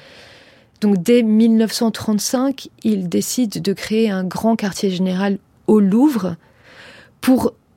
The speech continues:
préparer l'évacuation des tableaux en cas de guerre. C'est incroyable. C'est-à-dire qu'il, il déploie tout un dispositif complètement fou avec des répétitions générales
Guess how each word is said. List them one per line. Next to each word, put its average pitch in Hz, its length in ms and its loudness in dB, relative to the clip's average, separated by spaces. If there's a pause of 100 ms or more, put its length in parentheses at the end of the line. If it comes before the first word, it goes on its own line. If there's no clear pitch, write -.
(160)
préparer 269 500 2
l'évacuation 247 720 2
des 233 140 2
tableaux 226 520 0
en 220 160 2
cas 226 360 0 (320)
de 180 100 -2
guerre. 180 440 -4 (680)
C'est - 280 2
incroyable. 220 520 0
C'est-à-dire 233 460 -2
qu'il, - 320 -4
il 190 160 -2
déploie 254 400 0
tout - 180 -8
un 208 80 2
dispositif 233 800 -2
complètement 233 540 0
fou 226 160 0
avec 196 180 2
des 208 80 2
répétitions 254 640 0
générales 220 580 0